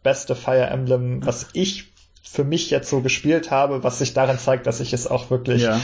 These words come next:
Speaker 1: so, äh, so viel und so weit gespielt habe. Wie gesagt, die anderen
Speaker 2: Ja.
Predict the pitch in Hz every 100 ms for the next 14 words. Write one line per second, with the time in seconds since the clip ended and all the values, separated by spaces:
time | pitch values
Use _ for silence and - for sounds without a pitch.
0 | - 123 123 127 127 131 - - 123 120
1 | 123 - 170 170 - 123 123 131 127 135
2 | - 135 139 135 127 123 123 120 120 120
3 | 123 - 120 117 131